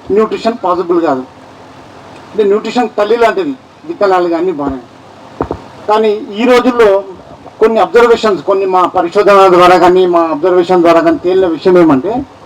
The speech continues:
గతంలో న్యూట్రిషన్ ఇంత శాతం ఉంటాయి అనుకున్న, అంటే ఒక్కొక్క ఆహార పదార్థం ఒక రకమైన న్యూట్రిషన్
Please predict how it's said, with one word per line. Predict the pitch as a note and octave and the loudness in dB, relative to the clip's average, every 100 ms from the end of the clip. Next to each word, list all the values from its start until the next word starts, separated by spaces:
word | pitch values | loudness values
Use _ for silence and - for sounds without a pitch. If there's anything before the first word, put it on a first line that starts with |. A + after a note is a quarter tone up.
| - - - - - - - - - - - | -20 -20 -20 -20 -20 -20 -20 -20 -20 -12 -6
గతంలో | G#3 B3 B3 A#3+ A#3+ | -4 -2 0 0 0
న్యూట్రిషన్ | A3 G#3+ A3+ B3 - B3 A#3 G3 - - - - - | -2 -4 -4 -8 -4 -2 -4 -8 -16 -20 -20 -18 -8
ఇంత | A3+ A3+ | -2 -2
శాతం | - G3+ A3 B3 | 0 -2 0 0
ఉంటాయి | A#3 A3 A#3 A3+ F#3 - | 0 2 0 0 -8 -4
అనుకున్న, | G#3 A3 G#3+ A3 | -2 0 0 2
అంటే | G3+ E3+ F3 G#3 | 2 0 0 0
ఒక్కొక్క | G3+ - A3 | 0 2 2
ఆహార | G3+ F#3+ F#3+ A3 | 4 4 4 2
పదార్థం | A3 A3 G#3 G#3 A3+ | 0 0 0 2 4
ఒక | G3+ | 4
రకమైన | F#3+ F3+ F#3+ F#3 | 2 2 2 2
న్యూట్రిషన్ | F3+ G#3 - - A#3 | 2 -2 -4 -4 -4